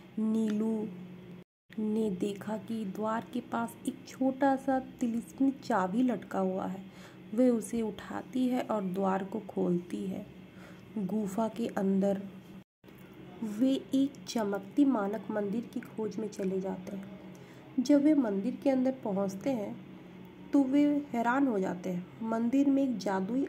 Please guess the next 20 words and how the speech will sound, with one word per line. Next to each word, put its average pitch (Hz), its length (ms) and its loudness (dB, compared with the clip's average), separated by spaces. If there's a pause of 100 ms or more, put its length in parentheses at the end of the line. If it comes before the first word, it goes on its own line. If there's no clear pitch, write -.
आधार 208 420 0
खड़ा 214 280 2
होता 196 380 -2
है, 185 220 -8 (2250)
जिसमें 220 640 -2
एक 226 300 -4
चमकती 220 600 -2
हुई 214 400 -6 (560)
पत्थर - 380 0
रखा 202 300 -6
होता 196 300 -6
है 196 200 -8 (760)
और 214 540 0
वह 269 100 6
पत्थर 240 440 0
किसी 254 540 -6
अनजानी 208 460 -2
शक्ति - 360 -10
का 208 120 -6
प्रतीक 196 380 -6